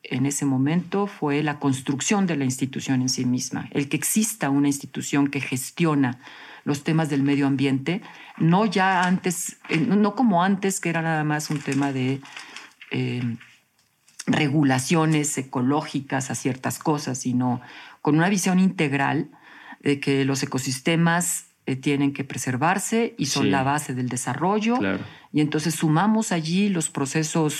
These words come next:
Speaker 1: forestales, de agua, de pesca,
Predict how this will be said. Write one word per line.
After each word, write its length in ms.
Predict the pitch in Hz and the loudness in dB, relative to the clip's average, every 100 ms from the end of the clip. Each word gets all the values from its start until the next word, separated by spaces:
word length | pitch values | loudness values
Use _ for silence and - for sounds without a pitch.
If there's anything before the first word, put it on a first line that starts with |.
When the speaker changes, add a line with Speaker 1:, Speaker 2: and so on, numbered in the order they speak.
| - | -10
Speaker 1:
forestales, 880 | - 135 135 - 170 180 180 180 151 | -4 -2 -2 0 2 2 2 0 0
de 140 | 135 | 0
agua, 440 | 147 160 151 156 | 2 0 0 0
de 120 | 135 131 | 0 -2
pesca, 600 | - 160 - - 156 | 0 -2 -2 -2 -2